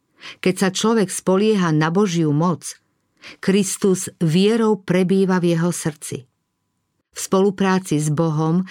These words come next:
je potom človek schopný konať ozajstné dobro. Ten, ktorý povolal galilejských rybárov, pozýva aj dnes ľudí do svojej služby.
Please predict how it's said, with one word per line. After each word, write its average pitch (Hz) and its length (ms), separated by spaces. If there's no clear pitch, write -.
je 175 160
potom 180 400
človek 170 580
schopný 196 720
konať 180 560
ozajstné 156 720
dobro. 131 480
Ten, 269 240
ktorý 233 400
povolal 214 480
galilejských 185 800
rybárov, 170 800
pozýva 196 640
aj 165 160
dnes 185 240
ľudí 147 400
do 139 160
svojej 135 400
služby. 135 560